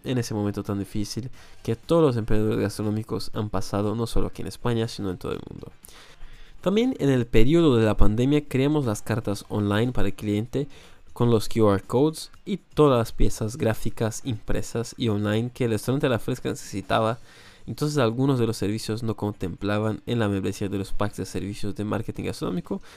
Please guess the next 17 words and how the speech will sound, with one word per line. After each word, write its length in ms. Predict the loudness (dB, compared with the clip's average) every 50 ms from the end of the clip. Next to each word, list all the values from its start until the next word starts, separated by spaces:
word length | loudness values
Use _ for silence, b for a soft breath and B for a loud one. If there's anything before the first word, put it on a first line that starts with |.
| B B
sino 180 | B -2 0 0
servicios 580 | 2 2 0 0 0 -2 -2 -4 -2 -2 -2 -2
extras, 560 | 0 0 0 -2 -2 -2 0 0 0 0 -4 -4
pero 220 | -2 0 0 0
con 160 | 0 -2 -2 -2
un 100 | -2 -4
coste 480 | -2 -2 -2 -2 -2 -2 -2 -2 -4 B B B B B B B B
muy 240 | 0 2 4 4 2
más 380 | 2 2 0 0 0 -4 -8 -6
a 80 | -4
la 100 | -4 -4
cuenta 380 | -4 -2 -2 -2 -2 -2 -6 -4
podría 300 | 2 2 2 2 2 -4
ser 200 | -6 -6 -6 -6
nue-, 200 | -4 -6 -6 -6
nuestros 520 | -8 -4 0 2 2 2 2 0 -12 -10
clientes. 600 | -12 -12 -12 -12 -14 -18 -18 -18 -18 -18 -18 -20